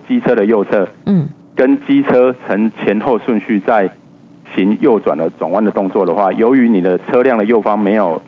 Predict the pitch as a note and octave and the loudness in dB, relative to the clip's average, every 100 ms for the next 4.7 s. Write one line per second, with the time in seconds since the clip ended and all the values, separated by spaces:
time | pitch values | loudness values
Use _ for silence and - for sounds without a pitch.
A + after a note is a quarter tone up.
0 | - G2 A2+ A2 A2+ G#2+ G#2+ - G2+ F2 | -8 -4 -2 -2 -2 0 -2 0 0 0
1 | D#2+ F2 G2 A#2 A#2 F2+ G#2 F2+ F2 F2 | 0 -2 -2 0 0 0 -2 -2 -2 -4
2 | - C4+ D4+ D#4 F#3+ G#2+ F#2+ - - A2 | -8 -8 -8 -6 -4 -2 -2 -4 -4 -2
3 | G2 A#2+ G#2 F2+ G#2+ G#2+ G#2 - A2 - | 0 0 0 -2 -2 0 0 -2 -6 -6
4 | - - A2+ G2+ C#3 A2 | -16 -6 -2 0 0 0